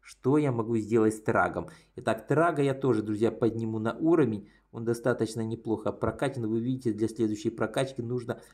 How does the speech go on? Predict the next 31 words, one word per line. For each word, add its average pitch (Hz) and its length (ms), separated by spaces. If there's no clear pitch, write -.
целая 123 300
куча 120 320
мутагена. 107 800
Так, 107 300
Кожеголовый. 127 960
Кожеголовый 120 720
сто - 220
девяносто 113 440
первого 110 420
уровня. 151 460
Я 127 200
его 113 340
тоже, 117 380
друзья, 104 360
подниму 107 400
на 107 140
уровень. 135 640
Вот, 143 560
э, 131 80
покажу 131 500
с - 120
разных 117 460
сторон 175 600
и 160 300
нажму 135 500
<laughs> - 300
на 127 40
него, 127 280
чтобы 113 400
увидеть 117 400
забавную 113 480